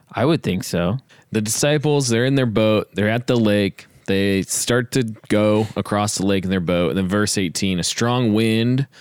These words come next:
Speaker 2: was blowing and the waters grew rough." Now, I've been in a boat in some rough, rough, rough waters.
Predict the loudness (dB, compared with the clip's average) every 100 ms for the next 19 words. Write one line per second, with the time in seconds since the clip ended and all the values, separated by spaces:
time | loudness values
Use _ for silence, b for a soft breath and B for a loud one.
0 | B -2 0 0 2 2 2 0 0 0
1 | 0 0 2 0 -2 0 0 2 0 -2
2 | -4 -10 -16 b b -4 -2 -2 -4 -10
3 | b b b b b b -8 -2 -2 -4
4 | -8 -4 0 2 2 2 0 -2 0 2
5 | 0 -2 B B -4 -2 0 0 0 0
6 | -2 -8 -6 -2 2 0 -2 0 2 2
7 | 0 2 2 0 -2 -6